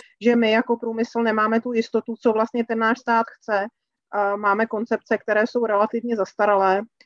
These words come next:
V případě máme nové strategie typu vodíkové strategie, která ale vůbec neodpovídá tomu, co teď bylo přijato například v taxonomii. To znamená,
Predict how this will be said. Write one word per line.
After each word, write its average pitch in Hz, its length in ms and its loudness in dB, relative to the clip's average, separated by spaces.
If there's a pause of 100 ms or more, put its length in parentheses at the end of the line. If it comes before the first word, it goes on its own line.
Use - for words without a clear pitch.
V 196 100 -12
případě 220 420 0
máme 214 300 2
nové 208 260 2
strategie 202 560 -4
typu 208 280 -8
vodíkové 214 480 -2
strategie, 208 640 0 (540)
která 214 260 4
ale 214 300 6
vůbec 208 340 -6
neodpovídá 214 680 -2
tomu, 208 320 -6
co 214 100 -10 (180)
teď 214 160 0
bylo 208 200 -2
přijato 208 380 0
například 220 400 -4
v - 120 -12
taxonomii. 202 720 -6
To 180 80 -20
znamená, 196 480 -2